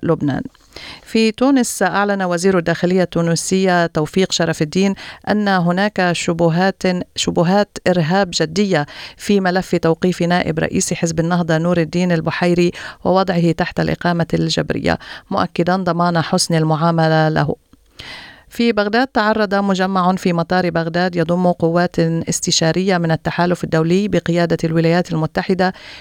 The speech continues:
لهجوم بطائرتين مسيرتين مفخختين وتم إحباطه. وتزامن هذا الهجوم مع الذكرى الثانية لاغتيال القائد العسكري الإيراني قاسم سليماني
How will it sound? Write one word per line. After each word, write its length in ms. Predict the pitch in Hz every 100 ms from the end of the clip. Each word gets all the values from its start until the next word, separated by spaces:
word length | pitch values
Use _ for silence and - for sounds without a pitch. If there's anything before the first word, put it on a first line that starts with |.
| -
لهجوم 580 | - 208 196 190 185 208
بطائرتين 800 | 185 170 165 165 160 180 185 175
مسيرتين 800 | 170 - 170 160 156 180 185 185
مفخختين 880 | 180 185 196 - - - 185 202 202 - - - -
وتم 440 | 185 175 190 185
إحباطه. 760 | 175 - 175 165 151 160 160 - - - -
وتزامن 600 | 180 180 165 175 170 165
هذا 300 | 165 175 160
الهجوم 440 | 151 165 208 226
مع 160 | 185 170
الذكرى 300 | 170 - 165
الثانية 480 | - 185 185 180
لاغتيال 460 | 170 165 - 185 196
القائد 400 | 180 - 180 160
العسكري 560 | 160 151 - 165 185 165
الإيراني 520 | 170 170 160 175 175
قاسم 400 | - 180 - 160
سليماني 600 | - 160 170 185 190